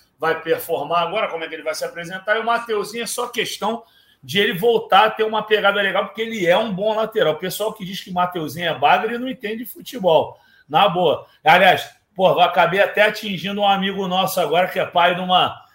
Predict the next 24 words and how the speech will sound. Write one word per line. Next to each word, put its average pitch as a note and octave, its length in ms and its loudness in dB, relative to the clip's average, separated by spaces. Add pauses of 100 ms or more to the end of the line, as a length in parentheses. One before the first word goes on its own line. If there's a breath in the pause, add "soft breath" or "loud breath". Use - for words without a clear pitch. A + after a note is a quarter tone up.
(120)
de C#3+ 100 -10
uma, F3+ 220 4
e F3+ 80 2
ele G3+ 160 0
entende G3+ 440 -2
bom, G3 360 -2
ele F3+ 180 0
entende G3+ 320 -4
bastante F#3 560 0
futebol, D#3+ 640 -2
mas D3+ 260 0
eu F3+ 320 -4 (320)
discordo E3+ 920 2
dessa D3+ 280 -2
opinião. D#3 420 -6
Acho F3 240 -2
o - 20 -8
Mateuzinho D#3+ 640 -8 (240)
ótimo F3 460 2
lateral, D3 760 0 (360 soft breath)
entendeu? C3 460 -4
Então, C#3+ 260 -4
acho D3+ 260 -2
que, D#3 520 -6